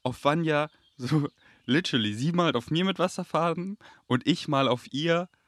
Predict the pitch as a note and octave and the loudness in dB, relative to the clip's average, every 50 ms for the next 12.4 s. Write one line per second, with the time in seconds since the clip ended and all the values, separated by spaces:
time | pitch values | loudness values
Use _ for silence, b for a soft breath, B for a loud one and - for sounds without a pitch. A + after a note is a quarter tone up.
0 | _ _ _ _ A2 A#2 B2 A#2+ A#2 A2+ B2 A#2+ C3 C#3 D3 D3 - - A#2+ B2 | _ _ _ _ -2 0 2 2 2 2 2 4 4 4 4 2 2 0 0 0
1 | B2 B2 - B2+ A2+ G#2+ A#2 A2 A2 G#2 G#2 G2 G#2+ A2 A#2 B2 A#2 - - G#2 | 0 -2 -4 -6 -4 -2 -2 -2 -2 -2 -4 -2 -2 0 0 -2 -2 -4 -6 -6
2 | A2+ C#3 E3 - _ _ b b b b b b b b b b b A#2+ B2+ B2+ | -4 -6 -6 -10 _ _ b b b b b b b b b b b 0 0 0
3 | - C3+ A#2+ - - C#3 D3 D#3+ E3 D#3+ D#3 D3+ - - - D3 F#2+ A#2 A2 G2+ | 0 -2 -4 -4 -2 0 0 2 2 2 0 0 -2 -4 -4 -4 -2 -2 -4 -6
4 | G#2 - - - G#2 G2+ G2+ G2+ G2+ G2+ G#2+ G#2 G#2 G#2 G2+ G2 F#2 - F#2+ G2 | -8 -12 -14 -12 -12 -10 -8 -4 -2 0 0 2 2 0 0 -2 -4 -4 -4 -4
5 | F#2+ G2 G2 - - A2 A#2+ - b b b b b b b b b b A#2 A#2+ | -4 -6 -8 -8 -6 -8 -8 -8 b b b b b b b b b b -2 -2
6 | A2+ - C#3 A#2+ C3 B2 A#2+ A2+ - - C3 C3+ C#3 - - B2+ A2+ G#2+ G#2+ G#2+ | 0 0 -2 -2 -2 -2 -2 -2 -2 -2 -2 -2 -2 -2 -4 -6 -6 -6 -4 0
7 | B2 C3+ D3 C#3 D3 C#3 - - - - C3 C3 - - A2+ G#2+ G#2 A2+ C3 C#3 | 0 0 2 2 0 -2 -2 -4 -6 -6 -6 -6 -6 -10 -6 0 2 2 4 4
8 | C#3 C3+ B2+ B2 - - A2 A2+ G2+ A2 A2 - - B B B B B B B | 4 4 2 2 0 -2 -6 -4 -4 -4 -6 -6 -10 B B B B B B B
9 | B B B A#2 A2 C3 A#2 - - - D3+ E3 F3 F3 E3 C3 A2+ C#3+ D3+ D3 | B B B -4 -2 -2 -2 -4 -2 0 2 4 4 4 4 4 4 4 4 2
10 | - D3 B2 B2+ A#2+ - - D3+ - - C#3+ C3 B2 A#2+ A2+ A2+ - A#2 C3+ C3 | -2 -4 -4 -4 -2 -2 -4 -8 -6 -2 0 0 2 2 0 0 0 0 2 2
11 | C3 B2 A#2 G#2+ A#2 A#2+ C3 C3 - A#2+ A2+ G#2 G2+ - - A2 G#2 A2 A#2 A#2 | 2 0 0 2 2 2 2 2 0 -2 -4 -4 -6 -6 -2 0 2 2 2 0
12 | A#2 C3 D#3+ F#3+ G3 G3 F#3+ | 0 -2 -2 -2 0 -2 -2